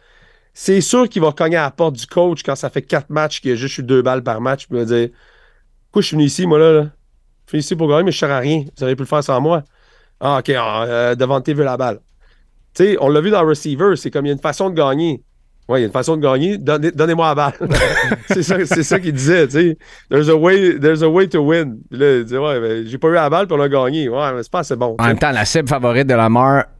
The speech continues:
Speaker 2: a toujours été Mark Andrews, et cette année, il est excellent dans ses blocs,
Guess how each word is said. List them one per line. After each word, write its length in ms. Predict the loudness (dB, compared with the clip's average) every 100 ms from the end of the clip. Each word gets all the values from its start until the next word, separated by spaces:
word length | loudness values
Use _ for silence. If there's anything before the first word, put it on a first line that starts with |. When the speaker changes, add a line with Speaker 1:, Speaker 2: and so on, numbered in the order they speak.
| 0
Speaker 2:
a 140 | 0
toujours 380 | 2 0 2 4
été 600 | 2 2 2 4 2 0
Mark 320 | 2 2 2
Andrews, 480 | 0 0 2 2 2 0 -2
et 100 | -2
cette 300 | -2 -2 0
année, 580 | 2 4 2 0 -4 -4
il 260 | 0 2
est 160 | 2 0 -4
excellent 800 | -4 -4 -2 0 2 2 2 0 -4 -10
dans 180 | -2 0
ses 260 | 0 0 2
blocs, 560 | 2 2 0 -8 -12